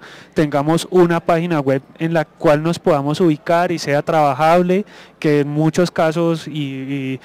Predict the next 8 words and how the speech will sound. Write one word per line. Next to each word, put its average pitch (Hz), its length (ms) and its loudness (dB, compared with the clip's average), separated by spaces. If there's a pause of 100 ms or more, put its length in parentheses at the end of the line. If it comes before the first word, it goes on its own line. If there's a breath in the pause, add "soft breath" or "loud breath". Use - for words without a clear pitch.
(220 loud breath)
y 156 120 -2
seguramente 170 640 0
ustedes, 165 560 2
inclusive 147 500 -2
sacando 156 680 2
el, 135 220 -2
el, 123 600 -6 (500 loud breath)
el, 127 720 0